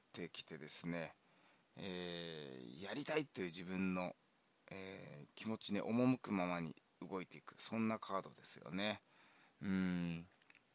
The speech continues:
ですから、まあ、人の真似するよりも自分らしく、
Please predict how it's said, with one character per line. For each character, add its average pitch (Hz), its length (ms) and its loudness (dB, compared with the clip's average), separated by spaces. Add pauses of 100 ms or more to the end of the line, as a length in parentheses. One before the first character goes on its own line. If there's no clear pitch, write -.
(440)
で 113 180 -6
す - 200 -2
か 101 260 -2
ら、 107 600 2 (2000)
ま 127 160 6
あ、 98 160 4 (1700)
人 - 280 2
の 135 100 10
真 131 240 8
似 135 60 2
す 135 180 2
る 139 80 0
よ 147 100 6
り 131 60 2
も 92 120 4
自 87 180 -4
分 113 180 6
ら 117 140 4
し - 120 4
く、 - 220 -10